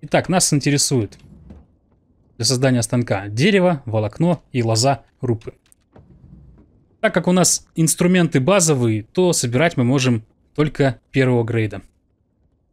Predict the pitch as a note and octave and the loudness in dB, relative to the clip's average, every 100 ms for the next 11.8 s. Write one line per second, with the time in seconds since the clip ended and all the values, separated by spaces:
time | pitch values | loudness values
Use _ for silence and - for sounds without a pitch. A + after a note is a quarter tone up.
0 | _ _ _ _ _ _ _ _ _ _ | _ _ _ _ _ _ _ _ _ _
1 | - C3+ C3 - G#2 - - - _ _ | -2 0 0 0 -2 -4 -6 -16 _ _
2 | _ _ _ _ _ _ _ _ _ _ | _ _ _ _ _ _ _ _ _ _
3 | _ - A#2 A3+ - G3 C#3 A#2 A#2 C3+ | _ -6 0 0 0 -2 -2 0 0 2
4 | C3+ A#2 A#2+ - B2 - A2 G#2 F#2+ A2 | 0 0 -2 -2 -2 -2 -4 -6 -6 -6
5 | C3+ - C3 C#3+ C3+ B2+ B2 - - _ | -2 -2 0 0 2 0 -2 -12 -20 _
6 | _ C#3 - B2+ B2 G3 - F3 B2+ A2+ | _ -2 0 0 0 0 2 2 2 0
7 | B2 B2 C3+ - B2 B2 - F3 F3+ A2 | 0 -2 -4 -4 -2 -2 -2 0 0 -2
8 | - - G#2+ A2 A2+ - A2 - - _ | -8 -14 -6 -6 -4 -4 -4 -4 -8 _
9 | _ _ - - _ - _ _ _ _ | _ _ -20 -20 _ -20 _ _ _ _
10 | _ _ F3 F#3 F#3 A#2 A#2+ C3+ G3+ - | _ _ -2 0 2 0 0 2 0 0
11 | - B2 A#2 A2 - F#3 G3+ | 0 2 0 -2 -2 -2 -2